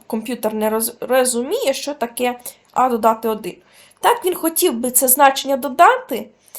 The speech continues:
але він не розуміє, що ж це, з-, яке це я число ввела, адже я йому не вказала тип даних. При цьому я не використала С Т Р,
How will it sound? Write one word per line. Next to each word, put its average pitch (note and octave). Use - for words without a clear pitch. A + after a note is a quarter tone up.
але D4+
він D#4+
не D4
розуміє, D4+
що C#4
ж -
це, -
з-, A#3
яке C4+
це C#4
я C4+
число C4+
ввела, F#3+
адже A3
я F#4
йому C#4+
не C#4
вказала B3+
тип A3+
даних. G3
При E4
цьому F#4
я E4
не D4+
використала C#4
С C#4
Т -
Р, A3